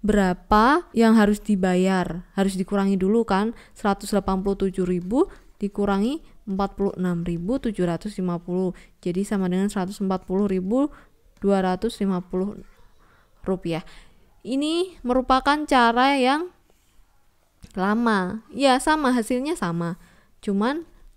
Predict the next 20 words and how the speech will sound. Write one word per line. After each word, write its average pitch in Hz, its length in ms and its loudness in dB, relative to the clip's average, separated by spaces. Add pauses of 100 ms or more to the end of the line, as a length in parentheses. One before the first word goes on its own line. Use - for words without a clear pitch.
(120)
lebih 196 320 2
lama 208 340 2
ya 170 300 0
caranya, 180 580 -2
lebih 196 320 -2
cepatnya 190 400 -4
seperti 190 480 -4
ini. 185 160 -2
Kita 185 240 -4
kurangkan 180 480 -4
aja 190 320 0
seratus 190 400 -2
dikurangi 170 400 -2
dua 165 160 0
puluh 160 160 -2
lima 202 240 0
jadi 175 160 2
tujuh 170 320 -4
puluh 170 160 -4
lima. 165 320 -2